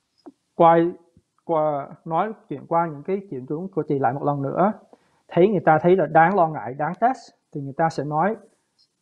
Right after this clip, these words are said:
cho chị một cái appointment. Ví dụ như nói chín giờ rưỡi, chị phải lái xe tới một cái, ờ, địa điểm để mà, mà để thử nghiệm.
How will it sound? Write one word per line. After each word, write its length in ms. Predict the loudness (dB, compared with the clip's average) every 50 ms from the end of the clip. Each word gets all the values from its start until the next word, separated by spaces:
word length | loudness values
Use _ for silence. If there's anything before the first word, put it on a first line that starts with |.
| _
cho 200 | 2 4 4 4 4 0
chị 240 | -6 -12 -12 -14 -16 _ -20 -20 -20 _ _ _ _ _
một 180 | -12 -12 -12 -12 -14 _ _ _ _ _ _ _ _ _ _ _ _ _ _
cái 380 | -4 -2 -2 -2 -2 -4 -8 -10 -12 _ _ _ _
appointment. 500 | -12 -12 -8 -8 -8 -8 -8 -10 -14 -16 -18 _ _ _ _ _ _ _ _ _ _ _ _ _ _ _ _ _ _ _ _
Ví 100 | -6 -4
dụ 80 | -4 -4
như 180 | -4 -4 -4
nói 320 | -2 2 2 2 2 2 0 -2
chín 200 | -2 -2 0 2
giờ 120 | 2 2
rưỡi, 280 | 2 0 0 0 0 0 0 -4 -10 -20 _ _ _ _ _ _ _ _ _ _ _ _ _ _ _ _ _ _
chị 180 | -8 -6 -6 -4 -4
phải 120 | -4 -2 2
lái 260 | 4 4 4 4 2
xe 440 | 2 2 4 4 4 4 4 0 -2 -6 _ _ _ _ _ _ _ _ _ _ _ _ _ _
tới 440 | 2 4 4 4 2 -2 -4 -8 -12 _ _ _ _ _ _ _
một 260 | -10 -8 -6 -6 -8 -10 _ _
cái, 160 | -4 -4 -4 -4 -8 -14 _ _ _ _
ờ, 180 | -12 -10 -8 -6
địa 160 | -6 -4 -4
điểm 260 | -4 -4 -4 -6 -6 -6
để 120 | -6 -4 -2
mà, 140 | -2 -4 -4 -6 -10 -10 -8
mà 300 | -6 -6 -4 -4 -6 -6 -6
để 80 | -6 -6 -6 -4
thử 140 | -2 -2 -2
nghiệm. 240 | 0 -2 -2 -4